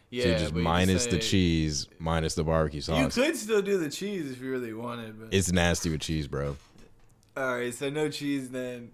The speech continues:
Speaker 2: <laughs>
Speaker 1: Nasty with
Speaker 2: And
Speaker 1: cheese.
Speaker 2: then,
Speaker 1: You sub honey
Speaker 2: uh,
Speaker 1: butter for
Speaker 2: just
Speaker 1: both,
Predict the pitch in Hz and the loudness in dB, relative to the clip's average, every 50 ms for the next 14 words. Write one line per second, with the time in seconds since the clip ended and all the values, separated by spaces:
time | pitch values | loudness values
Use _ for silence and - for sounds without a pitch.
0 | _ - - 147 131 117 - 220 214 220 226 220 220 208 196 - 85 82 - 143 | _ -14 -12 -12 -6 2 6 6 8 8 8 8 8 6 6 4 4 2 0 0
1 | 151 151 143 143 139 135 135 131 131 - - - - - - 87 92 92 87 - | 0 0 0 0 0 0 0 -2 -6 -10 -18 -20 -20 -12 -2 0 0 2 2 4
2 | - 107 101 98 95 90 98 98 - 92 90 90 87 87 87 82 - - 80 73 | 6 6 6 6 6 6 4 6 6 6 6 4 4 4 2 2 2 0 0 2
3 | 85 87 87 85 82 78 - - | 2 2 2 4 2 0 -2 -6